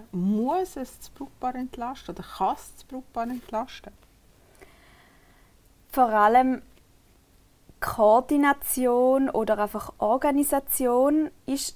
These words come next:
Speaker 2: etwas, wo vielleicht an dem ganzen Prozess nicht so Spass macht. Also ich glaub, ins Restaurant go Probe essen gehen oder den Fotograf zu treffen,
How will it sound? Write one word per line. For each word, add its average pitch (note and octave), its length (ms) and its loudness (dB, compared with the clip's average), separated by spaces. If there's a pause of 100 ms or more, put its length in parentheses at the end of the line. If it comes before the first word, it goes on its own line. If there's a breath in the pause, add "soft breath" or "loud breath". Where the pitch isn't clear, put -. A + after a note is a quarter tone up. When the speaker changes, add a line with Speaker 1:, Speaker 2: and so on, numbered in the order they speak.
(140)
Speaker 2:
etwas, C4 480 0
wo A#3 100 2
vielleicht A#3 480 -4
an A#3 160 -4
dem B3 240 2
ganzen A3+ 520 2
Prozess A3 760 2
nicht A#3 280 0
so C4+ 140 -2
Spass - 580 0
macht. B3 300 -2
Also A#3 160 -2
ich A3 60 -4
glaub, G#3 240 2 (280 loud breath)
ins - 140 -4
Restaurant A#3+ 420 2
go A#3 80 -4
Probe A#3+ 380 6
essen A#3+ 340 2
gehen A3 120 -2
oder G#3 400 4
den G3+ 280 2
Fotograf G#3 720 2
zu - 160 -4
treffen, F#3+ 560 0